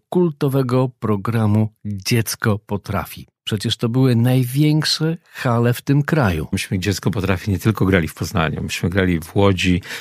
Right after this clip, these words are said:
Speaker 2: myśmy grali we Wrocławiu, e, e, graliśmy w Spodku Katowickim. Jedenaście tysięcy dzieci, no.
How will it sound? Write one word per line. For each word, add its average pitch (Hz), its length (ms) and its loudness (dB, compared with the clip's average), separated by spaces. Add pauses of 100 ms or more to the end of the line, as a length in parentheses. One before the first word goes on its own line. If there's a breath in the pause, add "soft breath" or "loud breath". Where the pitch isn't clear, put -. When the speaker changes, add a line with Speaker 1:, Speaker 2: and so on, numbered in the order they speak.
Speaker 2:
myśmy - 240 -4
grali 92 260 0
we 92 140 -2
Wrocławiu, 87 800 0 (520 loud breath)
e, - 60 -4
e, 101 1400 -2 (320)
graliśmy 101 540 0
w - 60 -6
Spodku - 640 0
Katowickim. 90 800 -4 (200)
Jedenaście 101 540 0
tysięcy - 560 -4
dzieci, 120 480 -6
no. - 160 -8